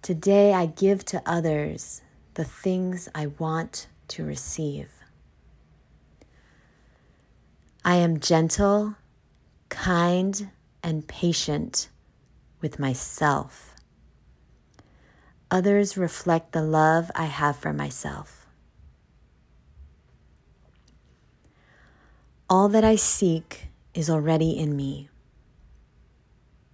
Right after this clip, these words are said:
All that I seek is already in me.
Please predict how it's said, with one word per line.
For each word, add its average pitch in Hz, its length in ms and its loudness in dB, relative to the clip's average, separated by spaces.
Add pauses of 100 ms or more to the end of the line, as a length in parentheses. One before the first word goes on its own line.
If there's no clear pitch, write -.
(1200)
All 185 260 2
that 202 180 4
I 180 180 4
seek - 680 -4 (460)
is 160 160 -8
already 151 680 -2
in 156 240 -2
me. 143 340 -10